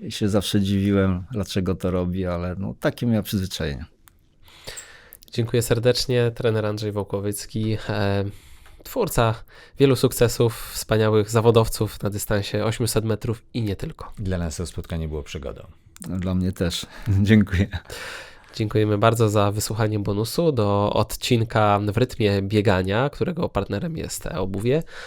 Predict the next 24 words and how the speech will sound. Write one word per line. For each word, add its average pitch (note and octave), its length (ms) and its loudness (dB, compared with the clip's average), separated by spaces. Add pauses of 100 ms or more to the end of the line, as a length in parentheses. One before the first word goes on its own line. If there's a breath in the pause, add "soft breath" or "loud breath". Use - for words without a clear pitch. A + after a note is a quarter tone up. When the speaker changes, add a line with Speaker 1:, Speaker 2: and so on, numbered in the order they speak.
(140 loud breath)
Speaker 2:
Zapraszamy - 440 -4
do F#2+ 80 0
wysłuchania F#2+ 540 -4
wszystkich - 380 -4
odcinków, C3 720 -4
nie A2 80 -2
tylko A#2 220 -2
tych A2 160 0
bonusowych, G2+ 720 0
ale C#3 140 0
i B2 80 0
właśnie A#2 280 0
tych A2 260 -4 (140)
godzinnych A2+ 480 0
rozmów, G#2 380 -2
które, - 340 -8 (360 loud breath)
e, G#2 180 2
możecie G2+ 460 0
odnaleźć G2+ 520 2
na G#2 120 -4
absolutnie G#2+ 440 -2
wszystkich - 440 -6
portalach G#2 420 -4
streamingowych. A2 760 0